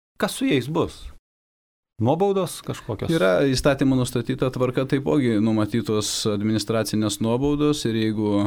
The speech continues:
Speaker 2: šaukiamasis nepasirodo mūsų karo prievolės ir komplektavimo skyriuje, tai jam gali būti surašytas protokolas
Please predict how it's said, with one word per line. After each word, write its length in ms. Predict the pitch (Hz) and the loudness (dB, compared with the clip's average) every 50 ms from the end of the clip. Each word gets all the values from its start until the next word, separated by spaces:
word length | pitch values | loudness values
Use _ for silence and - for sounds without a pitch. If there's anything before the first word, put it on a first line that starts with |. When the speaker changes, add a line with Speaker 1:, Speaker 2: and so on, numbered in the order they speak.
| 101 98 - _ _ _ _ _ _ _ _ _ _ - - | 0 -2 -6 _ _ _ _ _ _ _ _ _ _ -12 -8
Speaker 2:
šaukiamasis 840 | - - 123 110 104 - 113 113 117 117 113 - 113 104 - - 104 104 | -4 -2 -2 -2 0 0 0 2 2 2 0 0 -2 -2 -4 -2 -2 -2
nepasirodo 680 | 107 104 104 104 98 - 104 104 110 107 104 101 101 101 | -2 -2 -2 -4 -4 -4 -2 -2 -2 -2 0 0 0 0
mūsų 680 | 104 104 101 101 - 101 98 95 95 90 87 87 92 - | 0 0 -2 -2 -2 0 0 0 0 -2 -2 -4 -4 -2
karo 200 | - 104 104 101 95 | -2 -2 0 -2 -2
prievolės 420 | - 101 101 101 98 98 101 - - | -2 0 0 0 0 0 -2 -2 -4
ir 100 | 95 95 | -6 -4
komplektavimo 680 | - 95 98 98 92 95 - 98 95 92 95 92 92 98 | -4 -4 -4 -4 -6 -6 -4 -4 -2 -2 -2 -2 -2 -4
skyriuje, 520 | - - - 120 127 135 135 131 123 117 - | -4 -4 -2 -2 -2 0 0 0 -2 -2 -2
tai 140 | - 98 98 | -2 -2 0
jam 160 | 98 95 98 | 0 0 0
gali 240 | 95 95 95 95 95 | -2 -2 -2 -2 -2
būti 280 | 98 95 95 95 92 95 | -2 -4 -4 -4 -6 -6
surašytas 580 | - 95 90 92 - - 104 98 98 92 92 - | -4 -4 -6 -6 -6 -6 -6 -6 -6 -8 -8 -8
protokolas 760 | - 92 92 - - 95 - - 110 127 131 135 139 - - | -8 -8 -8 -6 -6 -8 -4 -4 -2 -2 -2 -2 -4 -6 -8